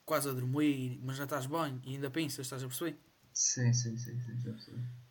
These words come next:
Speaker 1: Eu pensei que é assim, a profissão das, das criadas ou das empregadas domésticas ou assim,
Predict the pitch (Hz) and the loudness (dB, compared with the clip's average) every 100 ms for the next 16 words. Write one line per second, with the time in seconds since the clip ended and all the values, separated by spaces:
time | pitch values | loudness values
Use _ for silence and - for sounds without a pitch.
0 | _ 170 165 151 - 131 127 127 - - | _ -2 2 2 2 0 -2 -4 -16 -20
1 | 131 131 135 - 117 - - - - - | -10 -6 -2 -2 -4 -10 -20 -20 -20 -10
2 | 127 123 - - 180 165 139 139 - - | -8 -4 0 2 2 0 -2 0 0 0
3 | 131 - - 135 160 151 147 131 - 131 | -2 -2 -4 0 2 2 0 -4 -6 -4
4 | 127 127 127 123 139 127 113 - 120 139 | -2 0 -2 -2 0 -2 -4 -8 -6 -6
5 | 131 - 107 110 107 156 147 | -6 -10 -10 -8 -6 -4 -4